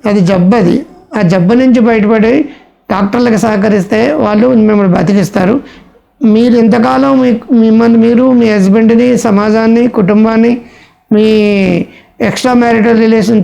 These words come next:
చూసే దృష్టి పాజిటివ్గా మారి ప్రశాంతంగా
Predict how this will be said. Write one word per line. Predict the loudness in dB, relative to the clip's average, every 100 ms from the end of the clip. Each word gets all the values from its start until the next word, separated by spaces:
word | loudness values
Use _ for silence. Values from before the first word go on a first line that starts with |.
| 0
చూసే | 0 0 0 0 0 0 0
దృష్టి | 0 0 -2 -2 0 0 -4 -12 -20 _ _ _
పాజిటివ్గా | -4 -2 0 0 0
మారి | 0 0 0 0 0 -2 -8 -20 _ _ -20
ప్రశాంతంగా | -8 -6 -2 -2 0 0 0 0 -2